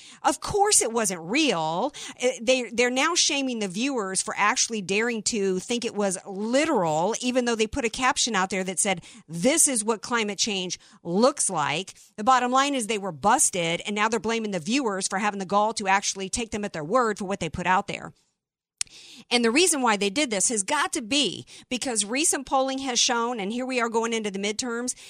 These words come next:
that when it comes to issues of importance to the American people, climate change came in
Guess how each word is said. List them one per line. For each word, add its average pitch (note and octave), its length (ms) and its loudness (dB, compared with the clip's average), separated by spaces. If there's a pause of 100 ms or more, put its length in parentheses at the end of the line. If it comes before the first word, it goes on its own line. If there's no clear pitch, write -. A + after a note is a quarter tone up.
(180)
that G#3+ 240 -4
when A3+ 160 -2
it G3+ 100 -6
comes C4 300 -2
to - 180 -6
issues A#3 460 -2
of F#3 100 -4
importance G3 540 -6
to F#3+ 80 -8
the F#3 80 -6
American G3 340 -6
people, A#3 460 -4 (280)
climate C4 380 -2
change C4 400 -2
came A3+ 300 -4
in F3+ 320 -8